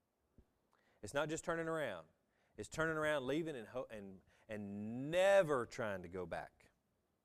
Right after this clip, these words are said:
That's repentance. And lastly, we trust in Christ. Christ must be our Lord. We must place our hope, trust, and obedience and,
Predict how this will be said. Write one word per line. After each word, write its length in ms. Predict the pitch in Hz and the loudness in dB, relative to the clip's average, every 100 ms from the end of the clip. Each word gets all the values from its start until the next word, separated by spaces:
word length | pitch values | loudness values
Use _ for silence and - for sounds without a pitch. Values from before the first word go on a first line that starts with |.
| - | 2
That's 260 | 110 123 127 | 4 4 0
repentance. 640 | 110 113 95 - - - - _ _ _ _ _ _ _ _ _ - _ _ _ _ _ _ _ _ _ _ - | -4 -4 -6 -12 -18 -18 -20 _ _ _ _ _ _ _ _ _ -20 _ _ _ _ _ _ _ _ _ _ -6
And 80 | 101 | 0
lastly, 300 | 120 - 117 | 0 0 -4
we 100 | 104 | -4
trust 320 | - 123 - | -2 -2 -4
in 60 | 85 | -12
Christ. 500 | 85 - - - - _ _ _ _ _ _ _ _ _ | -12 -12 -16 -20 -20 _ _ _ _ _ _ _ _ _
Christ 520 | - 143 151 160 - | 0 4 4 2 -6
must 280 | 113 135 - | -2 -2 0
be 120 | 131 | 2
our 180 | 120 117 | 2 2
Lord. 360 | 113 143 104 101 | 0 0 -2 -4
We 80 | 117 | -6
must 260 | 107 - | -6 -10
place 360 | - 135 151 - | -4 0 0 -2
our 180 | - 101 | -4 -4
hope, 340 | - 147 156 | -2 -4 -2
trust, 260 | - 127 - | -2 -2 -2
and 80 | 90 | -6
obedience 440 | 101 135 131 - | -2 -2 -4 -8
and, 140 | 90 | -12